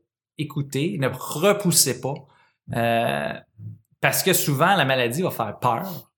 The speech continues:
ça va changer. Puis là, t'as le réflexe de protection. Ça, c'est comme le pire. Demandez de l'aide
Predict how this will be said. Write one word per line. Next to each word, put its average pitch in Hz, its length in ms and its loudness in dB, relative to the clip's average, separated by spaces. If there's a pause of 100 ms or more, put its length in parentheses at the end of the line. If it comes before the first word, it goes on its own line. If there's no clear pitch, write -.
(220)
ça - 60 -10
va - 100 -12
changer. 117 640 -6 (220)
Puis 123 80 -8
là, 120 40 -4
t'as 117 160 -6
le 113 300 -4
réflexe 139 420 -6
de - 60 -12
protection. - 760 -8 (380)
Ça, - 140 -4
c'est 123 240 -2
comme 117 200 -2
le 107 140 -4
pire. 170 380 -6 (360)
Demandez 170 420 4
de 131 120 2
l'aide 147 400 2